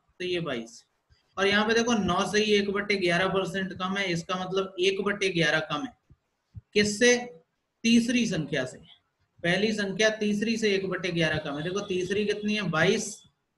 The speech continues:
तो बाईस का एक बटे ग्यारह होता है दो, तो इससे दो कम है, इसका मतलब पहली संख्या कितनी है? बीस है।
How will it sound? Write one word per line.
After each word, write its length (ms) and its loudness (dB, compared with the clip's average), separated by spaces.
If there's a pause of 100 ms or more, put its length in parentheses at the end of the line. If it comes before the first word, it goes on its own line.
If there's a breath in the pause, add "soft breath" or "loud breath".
(320)
तो 120 0 (160)
बाईस 400 2
का 120 0 (160)
एक 220 -2
बटे 280 0
ग्यारह 300 2
होता 240 0
है 160 0
दो, 140 0 (560)
तो 200 -4
इससे 360 -4
दो 260 0
कम 220 -2
है, 140 -2
इसका 240 -6
मतलब 300 -6
पहली 340 -2
संख्या 320 -6
कितनी 320 -6
है? 160 -4
बीस 600 -16
है। 440 -20